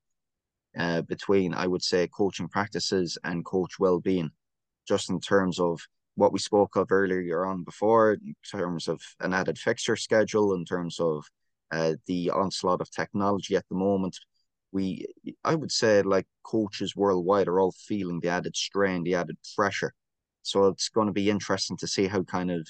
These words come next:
you know, obviously things go in booms and busts in terms of cycles. So it's gonna be interesting to see what is the latest kind of, not invention, but how we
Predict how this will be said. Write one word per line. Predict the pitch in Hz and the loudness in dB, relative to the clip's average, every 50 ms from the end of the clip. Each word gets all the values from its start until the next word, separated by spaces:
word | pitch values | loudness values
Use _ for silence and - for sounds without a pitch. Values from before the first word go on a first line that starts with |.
| - - _ _ _ _ _ _ _ _ _ | -14 -20 _ _ _ _ _ _ _ _ _
you | - | -2
know, | 131 135 113 | 0 4 4
obviously | 98 95 92 92 - - 107 98 92 | 4 4 2 0 -2 0 0 0 0
things | - - 104 101 95 92 87 - | 0 -2 -2 0 0 -2 -4 -2
go | - 101 101 98 98 92 | 2 4 4 6 6 4
in | 90 87 80 | 2 0 -2
booms | 95 95 95 92 85 - | -2 -2 -2 -2 -4 -4
and | 90 85 | -2 0
busts | 95 95 92 - - - | 0 0 0 0 -6 -6
in | 90 85 | -6 -6
terms | - 90 90 87 - | -6 -4 -4 -4 -4
of | - 87 | -6 -4
cycles. | - 101 104 104 - - 98 87 - | 0 2 2 2 0 0 -4 -4 -2
So | - 98 | -2 -2
it's | 92 - - | -2 -2 -4
gonna | 101 98 | -4 0
be | 95 92 | 0 0
interesting | 101 101 - - 95 90 - - - 87 | 0 0 -2 -4 -4 -4 -4 -4 -6 -6
to | 80 - | -6 -4
see | - 104 98 90 82 - _ _ _ _ _ _ _ - | -2 0 0 -2 -2 -6 _ _ _ _ _ _ _ 2
what | 95 101 98 | 4 4 4
is | 90 - | 2 0
the | - 90 | 0 2
latest | 90 87 90 95 92 90 90 85 - - - | 4 4 6 4 4 4 0 -2 -6 -6 -6
kind | 92 90 87 85 | -6 -4 -2 -2
of, | 85 82 80 78 76 - _ _ _ _ _ _ _ _ _ _ _ - | -2 -2 -2 -4 -6 -12 _ _ _ _ _ _ _ _ _ _ _ 0
not | 175 170 123 101 | 2 2 4 4
invention, | 98 92 82 101 107 107 98 - - 95 | 2 2 4 4 2 2 0 -2 -2 -2
but | 87 95 90 - _ _ _ _ _ _ _ _ _ _ _ _ _ _ _ - | 0 0 -2 -2 _ _ _ _ _ _ _ _ _ _ _ _ _ _ _ 0
how | 117 120 113 | 4 4 4
we | 107 98 92 90 92 101 113 110 104 104 101 | 4 2 0 -2 -2 0 0 0 0 -2 -4